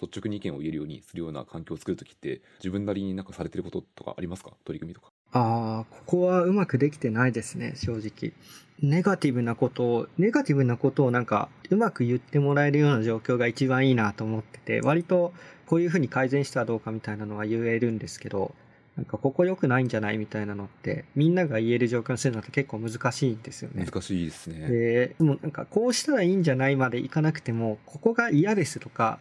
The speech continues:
Speaker 2: なんか怒ってますとか、直接こうストレートに出てくると結構嬉しくって、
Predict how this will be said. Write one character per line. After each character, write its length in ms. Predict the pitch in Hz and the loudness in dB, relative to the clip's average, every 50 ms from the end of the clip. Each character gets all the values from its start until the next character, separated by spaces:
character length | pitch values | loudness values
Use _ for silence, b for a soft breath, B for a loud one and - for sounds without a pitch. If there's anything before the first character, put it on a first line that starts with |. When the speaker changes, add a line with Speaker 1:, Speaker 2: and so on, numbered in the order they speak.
| - - | -8 -2
Speaker 2:
な 120 | 151 143 127 | -2 -2 -2
ん 20 | |
か 180 | - 120 120 - - - - - | -2 -6 -10 -10 -14 -14 -2 -2
怒 200 | 135 - - 214 | 0 2 2 -2
っ 80 | - | -2
て 160 | - - 143 | -2 -2 -2
ま 120 | 120 117 110 | 0 0 -4
す 80 | - - | -4 -8
と 100 | - - | -16 -14
か、 280 | - - 113 - - - - - | -8 -6 -6 -6 -6 -12 -18 -12
直 280 | - - - - _ - | -8 -8 -8 -8 _ -12
接 260 | - 202 196 - 214 | -10 -10 -4 -4 -4
こ 280 | 202 - 180 175 170 170 | -2 0 0 2 2 0
う 40 | |
ス 100 | 160 - | -2 0
ト 120 | - 208 208 | -2 0 0
レ 80 | 214 | 0
ー 40 | 185 | -2
ト 100 | - 127 | -2 -4
に 60 | 117 | -2
出 100 | 113 123 123 | -2 -4 -2
て 120 | - 117 | -2 -4
く 100 | - - | -4 -4
る 80 | 110 107 | -6 -4
と 120 | - 113 | -6 -8
結 220 | - - 180 - - | -4 -4 -6 -2 0
構 120 | 120 113 | -2 0
嬉 260 | 110 131 135 147 143 | 2 2 2 4 2
し 60 | - | 0
く 100 | - - | -4 -6
っ 20 | - | -12
て、 360 | - - - 113 107 117 | -16 -4 -2 -2 -2 -2